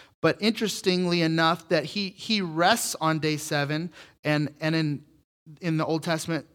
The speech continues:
usually the number eight kind of refers to a new beginning of some sort. And think of that as a week, like the, a, a period of sevens. The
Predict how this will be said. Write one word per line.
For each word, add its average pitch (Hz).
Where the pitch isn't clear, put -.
usually 185
the 151
number 147
eight 170
kind 151
of 139
refers 143
to 147
a 127
new 139
beginning 127
of 131
some 131
sort. 123
And 147
think 147
of 147
that 143
as 143
a 139
week, 135
like 127
the, 127
a, 127
a 127
period 175
of 135
sevens. 135
The 143